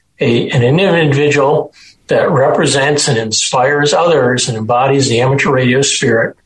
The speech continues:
for outstanding contributions to the amateur radio community. So it's, um,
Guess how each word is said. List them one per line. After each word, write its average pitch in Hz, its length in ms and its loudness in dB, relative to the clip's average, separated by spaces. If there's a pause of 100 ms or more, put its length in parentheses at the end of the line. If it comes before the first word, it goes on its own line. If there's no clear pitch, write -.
(100)
for 139 240 -4
outstanding 120 600 0
contributions 131 1120 0 (280)
to - 100 -6
the 107 180 2
amateur 131 360 0
radio 113 420 2
community. 139 580 0 (600)
So 110 360 -2
it's, - 320 -4
um, 107 400 0